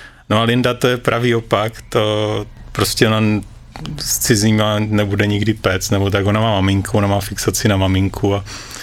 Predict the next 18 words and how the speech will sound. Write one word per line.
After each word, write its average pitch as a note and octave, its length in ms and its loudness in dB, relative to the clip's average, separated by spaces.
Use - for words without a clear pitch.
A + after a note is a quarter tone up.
nějaký F#2+ 300 2
jiný G2 320 2
lidi F#2+ 260 2
vůbec F2+ 260 0
nezajímají, F2+ 520 0
jako F#2 200 -4
možná A2+ 240 2
babičky, F#2 580 -2
dědečci G2 520 0
a G2+ 80 0
tak, F2 280 -2
jako F2 340 -2
s - 120 -6
těma F#2+ 220 0
je G2+ 80 0
ráda, F2+ 380 0
ale G2 180 0
jako F2+ 460 -2